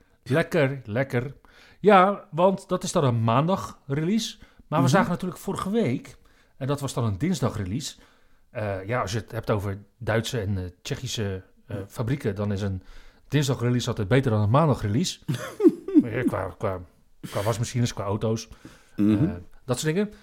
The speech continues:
Speaker 1: Maar dat blijkt nu misschien, eh, niet helemaal van toepassing. Want de december updates, die kunnen, eh,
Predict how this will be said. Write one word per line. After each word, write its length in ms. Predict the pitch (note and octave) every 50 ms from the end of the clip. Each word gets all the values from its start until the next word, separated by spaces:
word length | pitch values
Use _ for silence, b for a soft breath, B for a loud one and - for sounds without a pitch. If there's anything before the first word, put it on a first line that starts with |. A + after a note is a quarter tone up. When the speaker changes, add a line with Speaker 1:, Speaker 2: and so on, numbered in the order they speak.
| B B -
Speaker 1:
Maar 320 | D#3+ F#3+ G#3+ A#3 A#3+ A#3+
dat 260 | A#3+ A#3 A#3 - F3+
blijkt 320 | E3+ G3+ A3 A3+ A3+ A3+ G#3+
nu 160 | G#3+ A3+ A3
misschien, 400 | G#3 G3+ - - G#3 G3+ F#3 F#3+
eh, 100 | F#3 F3+
niet 140 | F3 F3+ -
helemaal 300 | D#3 D3+ E3 F#3+ G#3 F#3+
van 80 | E3
toepassing. 420 | - C3 - D3 - G#3 G3+ F3+ - -
Want 680 | - C3+ C3 C#3+ E3 F#3+ G3 F3 D#3+ F3 G3 G3 - - C3
de 340 | A#2+ B2 F3 F3 E3+ D#3 C3+
december 720 | B2+ C#3+ D#3 D3 - - A#3+ B3 B3+ B3 G#3 D#3+ D#3 - - -
updates, 720 | - C3+ C3 A#2+ G#2+ A#2+ A#2+ C#3 F#3+ A3 - - - B B B B B B B -
die 680 | C#3+ D#3 G3+ G#3+ G#3 G3+ G3+ G3 G3 F#3+ F#3+ F3 - _ _ _ _
kunnen, 500 | - C4+ A#3 G3+ F3+ F#3+ A3 A#3 G#3+ - - - _ _ - _
eh, 120 | - C3+